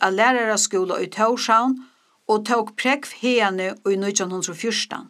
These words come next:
Henda tíðin var á mangan hátt ein rembingartíð tjóðskaparliga, mentanarliga og politiskt. Hin tiltekni jólafundurin var hildin annan jóladag í átjan hundrað og áttaogfýrs.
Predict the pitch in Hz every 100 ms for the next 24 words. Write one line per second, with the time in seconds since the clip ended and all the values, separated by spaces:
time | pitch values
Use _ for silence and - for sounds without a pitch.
0 | _ _ _ _ _ _ _ _ _ _
1 | _ _ _ _ _ _ _ _ - 277
2 | 359 294 262 320 339 254 214 208 196 202
3 | - 196 220 302 302 240 214 196 208 -
4 | - 202 190 247 277 262 226 208 190 202
5 | 190 190 - 226 - 208 196 185 190 196
6 | 190 214 - 214 254 - 202 190 185 180
7 | 175 175 - 185 - 185 196 - - -
8 | - - _ _ _ _ _ _ _ _
9 | _ _ _ _ _ _ _ 226 220 214
10 | 330 349 311 294 254 240 226 285 294 262
11 | 233 226 208 202 190 196 196 262 254 208
12 | 202 247 254 214 208 240 247 202 190 175
13 | - 196 196 208 208 185 185 - 214 214
14 | 208 - -